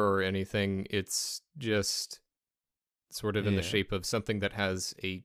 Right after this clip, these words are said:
Speaker 1: handle that your hand fits naturally into, and a sort of nozzle-looking bit at the end of it.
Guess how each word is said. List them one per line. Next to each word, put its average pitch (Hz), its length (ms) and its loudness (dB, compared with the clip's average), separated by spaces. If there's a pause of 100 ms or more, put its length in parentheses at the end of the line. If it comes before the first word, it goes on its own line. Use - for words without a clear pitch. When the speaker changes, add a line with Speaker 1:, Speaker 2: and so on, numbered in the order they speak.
Speaker 1:
handle 139 360 2
that 110 120 0
your 95 120 -6
hand 95 360 -2 (400)
fits - 520 -4 (580)
naturally 101 680 0
into, 104 560 -2 (840)
and 101 500 -2 (100)
a 98 380 0 (640)
sort 101 260 -4
of 92 140 -6
nozzle-looking 92 840 -2
bit - 500 -10
at - 120 -12
the - 100 -12
end - 100 -14
of - 120 -20
it. - 80 -20